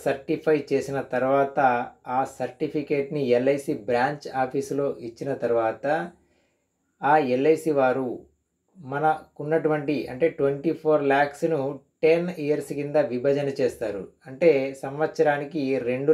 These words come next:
లక్షల నలభై వేల రూపాయలు అవుతుంది. దీన్ని పన్నెండు నెలలుగా విభాజించినట్టయితే, అంటే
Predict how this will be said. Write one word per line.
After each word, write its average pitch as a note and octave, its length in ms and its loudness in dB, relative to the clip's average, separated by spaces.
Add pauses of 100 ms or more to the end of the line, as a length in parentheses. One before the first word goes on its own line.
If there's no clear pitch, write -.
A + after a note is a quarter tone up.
లక్షల D3+ 280 2 (760)
నలభై C3+ 380 0
వేల B2+ 120 0 (100)
రూపాయలు C#3 300 4
అవుతుంది. C#3 400 -2 (720)
దీన్ని E3+ 360 4 (500)
పన్నెండు F3 460 0 (120)
నెలలుగా D#3 460 6 (100)
విభాజించినట్టయితే, C3 1200 -2 (680)
అంటే C3 240 2